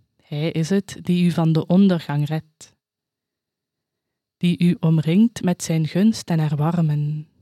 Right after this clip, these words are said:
die heel uw leven met voorspoed vult, die u verjongt als de arend. De Heer is rechtvaardig in al wat hij doet.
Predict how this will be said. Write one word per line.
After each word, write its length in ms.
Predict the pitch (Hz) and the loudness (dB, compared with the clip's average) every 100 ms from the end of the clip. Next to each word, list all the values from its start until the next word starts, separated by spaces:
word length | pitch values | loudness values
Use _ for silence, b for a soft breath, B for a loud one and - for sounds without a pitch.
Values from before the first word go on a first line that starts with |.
| _ _ _ | _ _ _
die 140 | 160 143 | -6 -6
heel 340 | 151 156 165 | -2 0 2
uw 160 | 156 147 | 2 2
leven 540 | 147 156 170 175 165 | 2 0 0 0 0
met 200 | 151 - | -4 -4
voorspoed 580 | - 180 - - 151 - | 0 0 0 -6 -6 -6
vult, 640 | - 151 156 _ _ - _ _ _ _ _ _ _ _ _ _ _ _ _ _ _ _ _ | -4 -2 -2 _ _ -20 _ _ _ _ _ _ _ _ _ _ _ _ _ _ _ _ _
die 260 | 165 165 - | -4 -2 0
u 160 | 165 | 0
verjongt 640 | 147 156 151 170 214 214 - | 0 0 2 2 2 0 -4
als 220 | 165 147 | -4 -4
de 160 | 156 - | -8 -6
arend. 880 | 151 160 151 151 156 - - _ _ _ _ | -4 -2 -2 -2 -2 -8 -20 _ _ _ _
De 100 | 160 | -12
Heer 300 | 147 151 156 | -6 -4 -2
is 160 | 147 - | -4 -8
rechtvaardig 880 | 151 - - 156 160 160 151 - - | -10 -10 -6 -4 -4 -6 -10 -10 -2
in 280 | 160 156 - | 0 0 0
al 240 | 180 214 | 0 2
wat 240 | 185 165 - | 0 -2 -6
hij 140 | 156 | -6
doet. 200 | 160 | -6